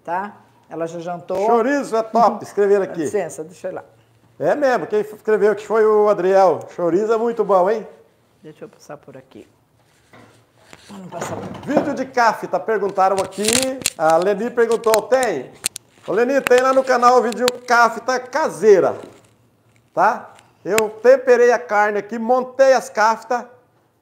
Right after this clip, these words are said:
Speaker 2: e fiz. E re-, foi, ela foi encapada com queijo, tá? Nós temos esse vídeo lá.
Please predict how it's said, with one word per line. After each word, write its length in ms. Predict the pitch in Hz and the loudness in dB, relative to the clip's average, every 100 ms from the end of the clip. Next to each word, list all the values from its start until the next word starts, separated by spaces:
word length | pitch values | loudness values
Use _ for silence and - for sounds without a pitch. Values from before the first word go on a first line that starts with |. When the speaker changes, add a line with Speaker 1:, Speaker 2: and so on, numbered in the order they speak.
| _ _ | _ _
Speaker 2:
e 100 | 190 | -12
fiz. 720 | 190 214 233 262 262 - - _ _ _ _ _ _ _ _ _ _ _ _ - | -10 -6 -4 -4 -8 -20 -20 _ _ _ _ _ _ _ _ _ _ _ _ -6
E 360 | 208 269 294 294 - | -2 -2 -4 -8 -14
re-, 260 | 151 226 262 - - | 0 4 4 0 -6
foi, 640 | 240 247 226 196 190 - - | 0 2 2 0 -6 -10 -6
ela 200 | 190 220 | -2 0
foi 340 | 220 233 233 | 0 2 2
encapada 760 | 233 233 220 - 202 208 226 240 | 2 -2 -2 -2 0 0 0 -4
com 400 | 233 226 247 247 | -2 0 0 -2
queijo, 600 | - 214 214 160 131 104 _ _ _ | 2 4 4 2 -6 -16 _ _ _
tá? 300 | 151 214 196 - _ _ _ _ _ _ _ - | -4 -4 -6 -20 _ _ _ _ _ _ _ -6
Nós 180 | 170 180 | -4 -2
temos 280 | 220 220 226 | -2 -2 -4
esse 220 | 226 233 | -4 -6
vídeo 260 | 240 240 233 | -6 -4 0
lá. 280 | 170 107 | 0 0